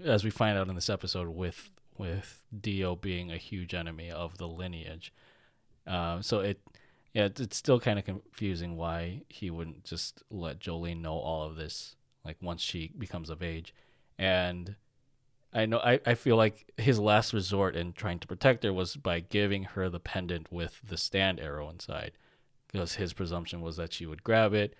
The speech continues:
and then it would pierce her, and then her stand ability would manifest.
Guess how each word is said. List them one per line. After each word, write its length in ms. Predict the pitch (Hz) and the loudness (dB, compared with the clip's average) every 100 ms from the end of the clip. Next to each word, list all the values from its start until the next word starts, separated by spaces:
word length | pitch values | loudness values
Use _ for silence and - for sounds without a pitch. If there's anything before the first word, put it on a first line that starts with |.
| _ _ _ _ | _ _ _ _
and 100 | 87 | -8
then 80 | 78 | -8
it 20 | |
would 140 | 76 | -8
pierce 260 | - 123 117 | -2 0 2
her, 100 | 110 | 2
and 120 | 104 | 0
then 140 | 90 87 | 0 -2
her 280 | 85 85 82 | -4 -4 -4
stand 320 | - 87 85 | -4 -2 -2
ability 440 | 80 80 - 95 | -4 -8 -8 -8
would 220 | 80 80 80 | -6 -8 -8
manifest. 640 | 78 73 - 67 - - | -8 -8 -8 -10 -10 -16